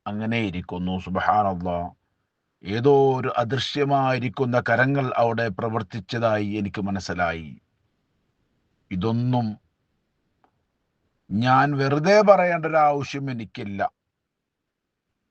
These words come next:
നിങ്ങൾ വിശ്വസിക്കുമെന്നാണ് ഞാൻ കരുതുന്നത്. ഇത് എൻ്റെ ഒരനുഭവം മാത്രമല്ല, പല അനുഭവങ്ങളും എനിക്ക് അസ്ഹാബുൽ ബദരീങ്ങളെ വിളിച്ച വിഷയത്തിൽ എനിക്കുണ്ടായിട്ടുണ്ട്. പെട്ടുപോയ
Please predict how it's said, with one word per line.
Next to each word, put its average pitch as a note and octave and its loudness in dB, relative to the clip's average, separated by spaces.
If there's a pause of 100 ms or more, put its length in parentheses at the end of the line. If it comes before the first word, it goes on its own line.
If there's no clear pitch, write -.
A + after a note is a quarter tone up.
(840)
നിങ്ങൾ A2+ -2
വിശ്വസിക്കുമെന്നാണ് C#3+ 0
ഞാൻ A2+ -2 (100)
കരുതുന്നത്. F2+ -10 (180)
ഇത് A2+ -2
എൻ്റെ C3+ 0 (400)
ഒരനുഭവം C3+ 2 (100)
മാത്രമല്ല, F#2+ -2 (160)
പല G#2+ 2 (140)
അനുഭവങ്ങളും E3+ 2
എനിക്ക് C3+ -8 (1120)
അസ്ഹാബുൽ E3+ 4
ബദരീങ്ങളെ C#3+ -2
വിളിച്ച B2+ -6
വിഷയത്തിൽ A2+ -6
എനിക്കുണ്ടായിട്ടുണ്ട്. F#2+ -4 (360)
പെട്ടുപോയ G3+ 4